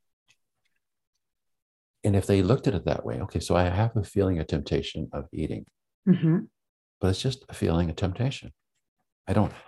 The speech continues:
Speaker 1: have to. It's not that my body will collapse if I don't have that food I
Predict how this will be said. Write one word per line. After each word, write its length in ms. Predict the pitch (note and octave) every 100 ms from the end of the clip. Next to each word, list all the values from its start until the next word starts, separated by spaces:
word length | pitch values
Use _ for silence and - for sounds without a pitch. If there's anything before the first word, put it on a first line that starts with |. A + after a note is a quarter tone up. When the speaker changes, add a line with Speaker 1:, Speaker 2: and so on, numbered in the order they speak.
| -
Speaker 1:
have 280 | - F2+ F#2 -
to. 320 | C#2 F2+ C3 _ _ _ _ _
It's 180 | E2+ -
not 160 | G2 G#2
that 120 | -
my 140 | D2+
body 340 | D2+ E2 E2 D#2+
will 340 | D#2+ D#2 D2+ -
collapse 680 | - D2+ E2 D2 - - _
if 140 | D#2
I 120 | D#2+ D#2
don't 260 | D#2+ D#2+ - _
have 220 | - D#2+ D#2
that 220 | D#2 - _ -
food 240 | - E2
I 180 | D2+ -